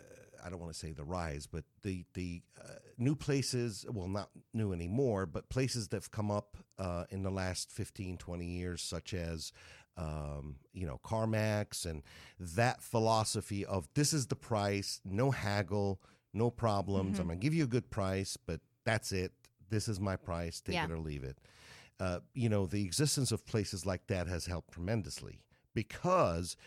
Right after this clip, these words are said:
Speaker 1: it basically took away that haggle, um, you know,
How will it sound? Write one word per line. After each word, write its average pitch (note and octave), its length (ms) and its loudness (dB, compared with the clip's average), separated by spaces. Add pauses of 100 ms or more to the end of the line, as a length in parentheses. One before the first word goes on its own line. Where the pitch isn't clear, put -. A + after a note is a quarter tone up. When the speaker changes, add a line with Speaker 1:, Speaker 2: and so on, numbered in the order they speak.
(400)
Speaker 1:
it A#2 400 0 (240)
basically G#2 840 2 (380)
took C#3 180 2
away A2 300 4
that F#2 200 -2
haggle, G2+ 640 2 (440)
um, E2+ 560 0 (320)
you G#2 100 2
know, F2 240 2